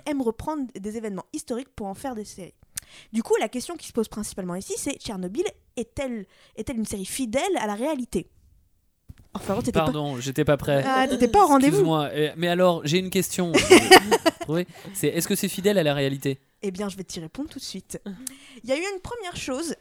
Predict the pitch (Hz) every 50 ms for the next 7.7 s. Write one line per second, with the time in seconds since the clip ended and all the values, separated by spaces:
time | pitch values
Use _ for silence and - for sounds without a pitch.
0 | _ - - 311 302 302 269 254 339 359 339 311 311 214 - 320 269 233 262 269
1 | 269 - 277 240 277 370 370 285 269 - 247 233 233 233 - 277 285 339 381 -
2 | 330 269 - 269 220 175 160 160 - _ - 247 311 381 403 - _ - - -
3 | 320 294 262 254 - - 311 330 370 381 359 285 247 247 - - 254 233 - 247
4 | - - 381 - - 247 240 233 226 - 330 277 247 220 226 240 254 240 233 220
5 | - 175 160 - - - - _ _ - - 480 508 381 294 247 208 196 226 269
6 | 262 240 208 190 180 214 240 254 - 220 214 - 254 247 262 240 226 202 - -
7 | - 277 302 - - 269 247 - 254 220 208 196 175 -